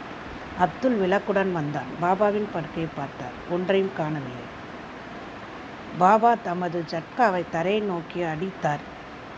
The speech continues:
பின்பு அவரது லீலையை கண்டு, "பாம்பு எங்காவது வந்திருக்க வேண்டும்" என்று நினைத்தார்.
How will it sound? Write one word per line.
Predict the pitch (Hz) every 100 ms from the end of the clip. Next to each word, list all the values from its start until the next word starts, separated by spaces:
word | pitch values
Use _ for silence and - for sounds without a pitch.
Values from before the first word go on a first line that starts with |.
| - -
பின்பு | 202 202 190 185 160 - - - - - - -
அவரது | 185 185 190 165
லீலையை | 170 214 247 226 -
கண்டு, | 175 170 175 -
"பாம்பு | 170 202 214 202 190 175 - -
எங்காவது | 175 175 175 185 214
வந்திருக்க | 175 180 208 190 185
வேண்டும்" | 165 156 156 139 113 - - - - - - -
என்று | 175 175 165 156 143 - -
நினைத்தார். | 170 180 185 - 147 131 -